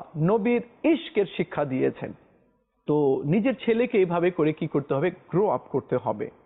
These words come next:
আমরা পশ্চিমা সভ্যতাতে একেবারে নিমজ্জিত যাতে না হয়ে যাই। আমরা মুসলমান,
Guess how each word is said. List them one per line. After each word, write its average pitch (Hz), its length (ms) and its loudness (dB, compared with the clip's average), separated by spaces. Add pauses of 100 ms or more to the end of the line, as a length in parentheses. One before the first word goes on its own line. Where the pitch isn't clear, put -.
(800)
আমরা 170 280 0 (280)
পশ্চিমা 151 420 -2 (100)
সভ্যতাতে 143 800 -2 (360)
একেবারে 147 540 -2 (340)
নিমজ্জিত 170 760 0
যাতে 135 280 0 (320)
না 139 160 0
হয়ে 123 340 0
যাই। 120 280 -6 (220)
আমরা 123 260 -2
মুসলমান, 135 720 -2